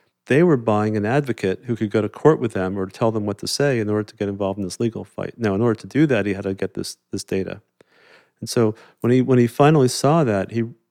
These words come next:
began to realize, well, what was his product gonna have to do for people? It wasn't just gonna give them the answer. It was gonna somehow be useful for them in some sort of way that they could use it to get involved in these arguments or maybe avoid these arguments in advance.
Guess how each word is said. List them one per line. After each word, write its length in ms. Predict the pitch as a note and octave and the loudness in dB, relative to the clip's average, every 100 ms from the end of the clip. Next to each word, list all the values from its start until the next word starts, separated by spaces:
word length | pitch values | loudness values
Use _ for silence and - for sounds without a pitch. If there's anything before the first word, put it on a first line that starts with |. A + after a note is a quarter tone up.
| _ | _
began 240 | A2+ A#2+ A#2 | -2 -2 0
to 120 | A#2+ | 0
realize, 360 | B2 A#2 G#2 | 2 0 0
well, 100 | A2+ | -2
what 240 | G#2+ C3+ - | 0 0 0
was 240 | B2+ - | -2 -2
his 140 | - A2+ | -6 -6
product 380 | - A2+ A2+ - | 0 0 0 -2
gonna 180 | G#2+ | -4
have 160 | G2+ A2 | -4 -6
to 80 | F#2+ | -2
do 180 | E3 F3 | 2 2
for 140 | B2 | 0
people? 440 | - F2 - - _ _ _ _ | -8 -10 -10 -12 _ _ _ _
It 100 | A2+ | -2
wasn't 340 | B2 D3+ D#3 B2+ | 2 2 2 2
just 220 | A2+ - | -2 -2
gonna 100 | G#2 | -2
give 160 | G#2+ G#2+ | -2 -2
them 160 | G#2 | -4
the 160 | G2 - | -4 -2
answer. 540 | A#2+ D3+ - F#2+ C#3 - _ _ A2+ | 0 0 -2 -6 -8 -12 _ _ -2
It 40 | |
was 100 | A2 | -2
gonna 160 | - G#2+ | -2 -2
somehow 340 | - A#2+ A#2 | -2 -2 -2
be 160 | G#2+ G2+ | -2 0
useful 380 | A#2+ D#3+ - A2 | 0 0 -2 -6
for 140 | - | -4
them 320 | G2 F2 G#2 _ _ _ | -4 -4 -8 _ _ _
in 100 | G#2+ | -8
some 200 | - A#2 | -6 -6
sort 180 | - A2 | -4 -4
of 140 | G2+ | -2
way 160 | A2 A#2 | 0 2
that 160 | G#2+ F#2+ | 2 0
they 140 | G#2+ | -4
could 180 | G#2+ G#2 | -4 -2
use 220 | B2+ B2+ | -2 -2
it 160 | G2+ - | -4 -6
to 140 | G#2 | -10
get 220 | B2 A2 | -6 -4
involved 340 | G#2+ G2+ G2 G2+ | -4 -2 -4 -4
in 80 | F#2+ | -6
these 120 | F#2+ | -2
arguments 600 | G2+ G2+ F#2 - - - _ _ _ _ - | -2 -4 -8 -10 -18 -18 _ _ _ _ -6
or 140 | G2+ | -4
maybe 240 | G2+ G#2+ G2+ | 0 0 -2
avoid 340 | F#2 G#2+ G#2+ | -2 0 0
these 140 | G#2 G2 | -2 -4
arguments 420 | F#2 F2+ F#2 - | -6 -8 -10 -10
in 60 | |
advance. 560 | F#2 F#2+ G2 - - | -10 -6 -8 -8 -14